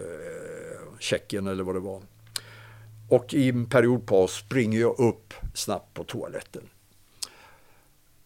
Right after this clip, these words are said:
Är först inne. Du vet hur toaletterna ser ut. Lång ränna. Och tvåa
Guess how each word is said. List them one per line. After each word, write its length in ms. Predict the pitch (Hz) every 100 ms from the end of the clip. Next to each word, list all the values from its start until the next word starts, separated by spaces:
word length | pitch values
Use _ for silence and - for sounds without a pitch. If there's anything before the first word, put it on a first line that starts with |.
| _ _
Är 100 | 151
först 340 | 151 147 - 143
inne. 420 | 131 110 147 160 - - _ _ _ _ _ - _
Du 80 | -
vet 200 | 110 117
hur 260 | 120 117 127
toaletterna 520 | - 131 120 - 120 123
ser 120 | 127
ut. 380 | 143 160 - - _ - -
Lång 380 | - 110 127 131 160 _
ränna. 500 | 95 127 135 143 170 - _ _ - - - - _ -
Och 600 | 127 127 - - - - _ _
tvåa 460 | - 147 113 101